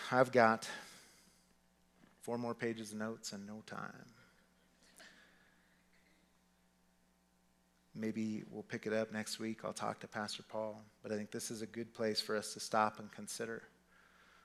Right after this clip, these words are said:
what it looks like in your life as a man. Are you seeking these qualities? I think even as a woman,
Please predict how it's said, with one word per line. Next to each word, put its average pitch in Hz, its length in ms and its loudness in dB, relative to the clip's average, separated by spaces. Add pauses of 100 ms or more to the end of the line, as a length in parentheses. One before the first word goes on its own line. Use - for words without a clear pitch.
(240)
what 117 220 6
it 127 80 6
looks 110 340 -2
like 50 340 -2 (1000)
in 95 140 -6
your 104 260 4
life 92 500 0 (1040)
as 107 160 2
a 101 40 0
man. 120 560 0 (280)
Are 107 60 -2
you 107 120 -2
seeking 113 440 -6
these 110 200 -6
qualities? 110 640 -2 (1120)
I - 40 -4
think 113 300 -4 (160)
even 120 320 -2 (180)
as 113 180 0
a 120 60 -2
woman, 110 380 -4